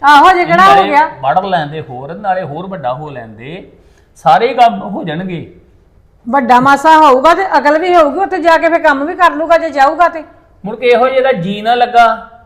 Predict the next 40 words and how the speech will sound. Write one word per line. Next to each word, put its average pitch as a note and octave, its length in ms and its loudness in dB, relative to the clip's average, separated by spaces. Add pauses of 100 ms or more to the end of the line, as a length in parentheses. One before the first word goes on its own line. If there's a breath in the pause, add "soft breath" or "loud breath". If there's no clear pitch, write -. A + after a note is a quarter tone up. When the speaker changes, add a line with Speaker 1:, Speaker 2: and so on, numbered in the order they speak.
(460)
Speaker 2:
ਤੇ A#3 100 -2
ਫਿਰ A3+ 260 0
ਮੁੜ A#3 120 -4
ਕੇ B3+ 100 -6
ਪਿੰਡ G3+ 300 -6
ਨੂੰ A3 140 -6
ਮੂੰਹ A#3 180 -8
ਚੁੱਕ A#3 200 -6
ਲੈਣਾ A3 520 -4 (540)
ਤੇ A3 80 -8
ਫਿਰ G#3 220 -4
ਕਹਿਣਾ A#3 260 -4
ਚਾਚਾ A3+ 540 0 (640)
ਉਹਦਾ A#3+ 200 0
ਤਾਂ A3+ 80 -2
ਜੀ G3 240 -4
ਨਹੀਂ A3+ 140 -8
ਲੱਗਣ G#3 300 -6
ਡਿਆ, G3+ 260 0 (340)
ਸਾਡੇ G3 180 0
ਪੈਸੇ F#3+ 340 -4
ਵੀ A3 140 -10
ਲੱਗ G3 180 0
ਗਏ, G3+ 120 -8
ਫਿਰ G3+ 200 -8
ਇਹਨਾਂ G#3 200 -6
ਨੇ G3+ 80 -6
ਏਦਾਂ B2 320 -8
ਮਿਹਣੇ D#3+ 240 -12
ਮਾਰਨੇ E3+ 400 -4
ਹਨ। D3+ 100 -14
Speaker 1:
ਚੱਲ D#3+ 180 -10
ਬੱਸ D3+ 300 -16
ਕਰ, E3+ 180 -18 (240)
ਜਾਊਗਾ B3 440 0
ਹੀ C4 60 -2
ਤੇ C4+ 100 -10
ਜੀ A3 220 -8
ਨਾ G#3+ 100 -6
ਲੱਗੂਗਾ, A#3+ 500 -8